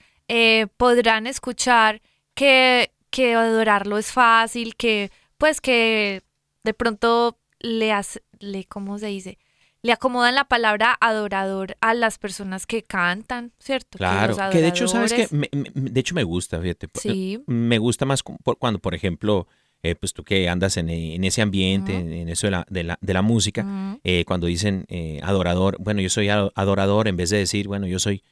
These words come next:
Speaker 1: Ujú.
Speaker 2: eh, cantante o soy músico o lo que sea, sino que eso de adorador como que le trae un peso, peso extra, ¿no?
Speaker 1: Sí, y sobre todo porque, eh,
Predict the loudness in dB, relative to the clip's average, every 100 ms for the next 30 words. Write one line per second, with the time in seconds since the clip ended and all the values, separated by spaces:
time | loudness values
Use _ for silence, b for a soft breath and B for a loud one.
0 | -20 -16 -14 -12 -6 -6 -2 -2 0 0
1 | 0 -2 -2 -2 -2 0 2 2 -2 -2
2 | -2 -2 -4 -8 -12 -12 -12 -8 -8 -8
3 | -10 -10 -6 -4 -2 -2 -2 -2 -2 -4
4 | -6 -8 -4 -6 -4 -4 -4 -4 -2 -2
5 | -4 -4 -2 0 -2 -6 -6 -10 -12 B
6 | B B -2 2 2 0 0 2 4 2
7 | 2 2 2 2 2 0 -2 0 -2 -6
8 | _ _ _ _ _ 2 4 4